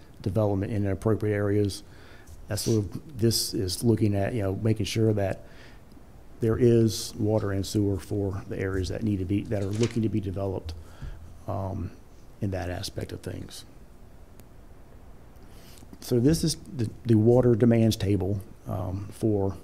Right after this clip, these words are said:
overall that's been updated. And you have, for this one, you'll just have, uh, the Freedom Sykesville area. So right now we're looking at a, you know, we have a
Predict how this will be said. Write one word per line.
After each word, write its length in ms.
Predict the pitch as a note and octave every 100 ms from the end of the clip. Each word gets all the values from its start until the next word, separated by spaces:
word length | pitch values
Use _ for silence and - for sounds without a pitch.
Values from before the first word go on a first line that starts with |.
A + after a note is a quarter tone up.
| - - - - -
overall 360 | A2+ G#2 G#2
that's 140 | A2+ F#2
been 120 | A2
updated. 500 | G#2+ F#2+ F2+ F#2 F#2+ - - - - - - - - -
And 280 | G3+ A2+ A2
you 100 | A2
have, 360 | A2 G#2+ G2+ G2 - - - - -
for 140 | - A#2+
this 180 | C3+
one, 140 | C#3 B2+
you'll 120 | B2
just 160 | A#2 A2
have, 480 | A2+ A2 G#2+ A2
uh, 120 | B2 G#2+
the 100 | G2+
Freedom 300 | - B2+ A#2
Sykesville 440 | - G#2+ G2+ G#2+
area. 380 | F#2+ G2 G2 G2 - - - - -
So 400 | - B2+ A#2 A2+ - - D#3 D3 D2 - D3+
right 160 | C3
now 200 | B2+ C3+
we're 100 | C3
looking 320 | A#2 A#2+ B2 A2+
at 180 | A2+
a, 280 | A2 G2+ G2 - - -
you 60 | G#2
know, 100 | G2
we 160 | G#2
have 180 | G#2+ G#2
a 220 | G#2 F#2+